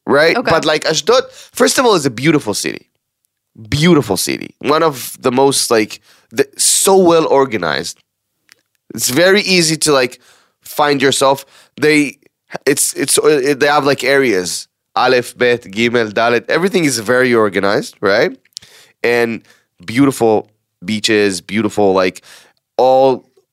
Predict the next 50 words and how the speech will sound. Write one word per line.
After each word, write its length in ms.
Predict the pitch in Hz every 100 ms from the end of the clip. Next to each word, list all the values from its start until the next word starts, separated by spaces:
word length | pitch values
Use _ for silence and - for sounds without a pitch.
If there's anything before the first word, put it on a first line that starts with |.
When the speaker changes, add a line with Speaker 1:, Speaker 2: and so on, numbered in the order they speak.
| _
Speaker 1:
all 120 | 135
along, 240 | 147 143 135
like, 180 | 120 -
the 60 |
coastline, 720 | - 117 113 - 113 110 107
you 100 | 80
have, 200 | 101 95
like, 280 | 90 90 - -
all 140 | 95
these 160 | 92 92
restaurants, 840 | 110 123 131 117 110 107 107 104
and 180 | 98 -
the 60 | -
culinary 600 | - 170 190 190 160 127
scene 280 | - 127 117
in 120 | 98
Ashdod 480 | 95 - 113 92 - -
is 180 | 87 -
unbelievable. 1120 | 107 131 120 90 85 85 107 95 73 - 50 - _ _ _ _
Speaker 2:
Cul-, 220 | - 214 -
like, 240 | - 226
food 220 | - 254 254
scene? 180 | 381 453
Speaker 1:
Yeah, 440 | 123 151 170 147 -
Speaker 2:
Really? 520 | 208 269 - 226 190
Speaker 1:
like, 40 | 175
unbelievable. 920 | 202 233 208 143 147 139 147 131 123
Some 280 | - 226 240
of 120 | 240
the 100 | 180
best, 540 | 156 180 180 175 - -
Speaker 2:
I'm, 240 | 269 294 277 247 -
Speaker 1:
some 220 | 226 233
Speaker 2:
I'm 0 |
Speaker 1:
of 60 |
the 60 | 269
Speaker 2:
learning 180 | 285 294
Speaker 1:
best 240 | 202 202
Speaker 2:
so 60 | 254
much 80 | 175
right 180 | 170
Speaker 1:
restaurants, 640 | 185 233 190 143 135 98 233
Speaker 2:
now. 60 | - -
Speaker 1:
some 240 | - 190
of 100 | 196
the 80 | 156
best 260 | 139 156 -
restaurants 460 | 135 - 127 113
in 60 | 113
Israel 440 | 123 131 147 147